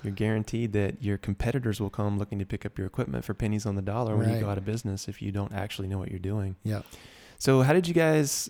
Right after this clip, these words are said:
Speaker 1: uh, you know, going back to the whole purpose thing, right? And versus kind of letting life unfold, like,
Speaker 2: Mm.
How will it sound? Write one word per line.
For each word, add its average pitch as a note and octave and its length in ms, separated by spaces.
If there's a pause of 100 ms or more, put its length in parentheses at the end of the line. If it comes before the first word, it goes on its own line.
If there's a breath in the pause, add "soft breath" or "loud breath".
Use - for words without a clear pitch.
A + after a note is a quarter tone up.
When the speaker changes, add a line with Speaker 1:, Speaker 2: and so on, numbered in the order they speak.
(140)
Speaker 1:
uh, A2+ 500 (300)
you A#2 120
know, A2 260 (220)
going B2 200
back A#2+ 180
to A#2+ 80
the A2+ 80
whole A2+ 120
purpose - 380
thing, G2 200
right? G2 280
And G2 200
versus G2+ 600 (180)
kind G2+ 180
of F#2+ 160
letting G2+ 320
life G2 300
unfold, G#2 480
like, C3 160
Speaker 2:
Mm. A#2+ 220